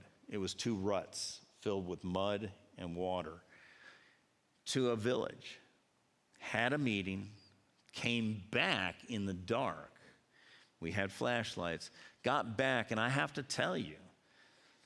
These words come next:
that, that we had mud up to our knees. Not just a little s-, sprinkling. It was caked on.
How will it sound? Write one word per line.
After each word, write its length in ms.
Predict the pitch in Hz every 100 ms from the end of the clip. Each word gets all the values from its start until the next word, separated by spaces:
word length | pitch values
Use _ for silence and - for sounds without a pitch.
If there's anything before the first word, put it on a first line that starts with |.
| _
that, 320 | 123 127 -
that 240 | 127 123 110
we 280 | 117 180 202
had 220 | 190 117
mud 480 | 120 160 110 85 85 - - _ _ - - _
up 220 | - 120 -
to 120 | 117
our 140 | 117
knees. 540 | 107 104 80 80 - - _ _ _ _ _ _
Not 200 | 139 226
just 280 | 202 226 -
a 60 | 151
little 440 | 127 147 156 143
s-, 300 | - - - - - _ _ _ _ _ _ _ _ _ _ _ _ _ -
sprinkling. 640 | - - 143 139 117 87 78 - _ _ _ _ _ -
It 120 | 151
was 220 | 131 110
caked 420 | - - 113 -
on. 220 | 95 82